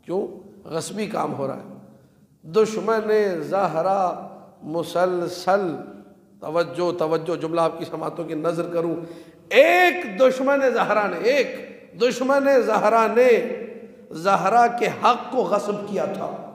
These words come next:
जिसका नाम है फदक। और एक फदक नहीं था, सात और बड़ी-बड़ी properties थी, बड़ी-बड़ी जायदादें, बड़े-बड़े गांव, बड़े-बड़े इलाके, जिनको उन्होंने गस्ब किया था।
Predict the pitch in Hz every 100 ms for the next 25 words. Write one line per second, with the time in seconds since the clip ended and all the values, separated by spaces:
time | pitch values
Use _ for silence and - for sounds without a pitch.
0 | - - - - 165 - 214 180 190 233
1 | 233 - 233 - - 196 202 - - -
2 | - 220 226 220 240 277 285 294 254 185
3 | - - - - 247 302 302 262 269 277
4 | 196 - 285 269 262 - 226 226 226 214
5 | 254 233 - 233 185 226 214 214 - 175
6 | 190 180 208 208 - - - 208 196 202
7 | 175 180 208 196 202 202 196 190 175 202
8 | 220 269 254 - - 196 190 190 202 202
9 | 156 - 208 - 190 165 - 151